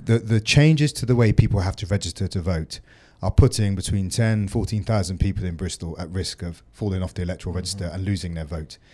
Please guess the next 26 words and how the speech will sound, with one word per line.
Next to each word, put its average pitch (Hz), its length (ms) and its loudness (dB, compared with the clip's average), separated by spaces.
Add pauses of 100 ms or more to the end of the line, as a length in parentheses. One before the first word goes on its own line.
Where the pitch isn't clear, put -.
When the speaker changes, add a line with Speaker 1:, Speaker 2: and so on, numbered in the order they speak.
(480)
Speaker 1:
That's, 135 280 0 (140)
that's 123 160 -4
very 110 240 0
important. 87 500 -6 (400)
You 117 60 -4
know, 110 100 2
someone 135 280 4
said 117 160 2
to 117 100 0
me, 110 100 4
you 110 140 2
know, 107 100 2
"The 104 100 0
world 127 220 12
is 101 120 6
run 113 180 8
by 101 140 6
the - 60 2
people 104 220 4
who 95 60 4
turn 92 260 2
up." - 240 -4 (500)
If - 120 0
you're 113 120 4
not 139 200 8
registered, 117 600 4